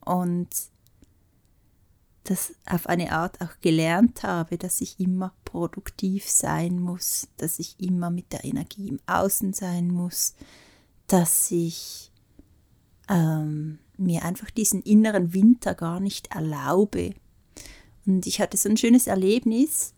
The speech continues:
ähm, an meinem Herbsttag- und Nachtgleiche-Ritual. Äh, ich habe das auch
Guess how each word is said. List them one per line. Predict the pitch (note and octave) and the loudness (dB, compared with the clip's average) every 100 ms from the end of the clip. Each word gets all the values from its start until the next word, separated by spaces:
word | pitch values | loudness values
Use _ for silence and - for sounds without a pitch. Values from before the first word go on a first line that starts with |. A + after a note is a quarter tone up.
| _ | _
ähm, | G#3 G3 F#3+ F#3+ G3 G3 G3 G3 G3+ A#3+ - _ _ _ | 0 2 2 0 -2 -2 -2 -2 -4 -6 -10 _ _ _
an | G3 G3+ | 0 2
meinem | F#3+ F3+ F3+ F3+ F#3 _ | 2 0 -2 -4 -6 _
Herbsttag- | - G3 F#3+ A3+ - A#3 A3+ | -6 2 4 4 -2 -2 2
und | G#3+ | 4
Nachtgleiche-Ritual. | G3 G#3 - G#3+ G#3 A#3+ G#3 G#3 - A3+ F3+ F3+ A3 D#4+ - - - _ - - - | 4 0 -2 -2 -2 -4 -4 -6 -2 0 0 2 0 0 -6 -20 -20 _ -20 -6 -2
Äh, | F3+ F3 F3+ F#3 | 0 -2 -6 -10
ich | - | -12
habe | F#3 - | -12 -2
das | G3 | -2
auch | F3 E3+ | -2 -6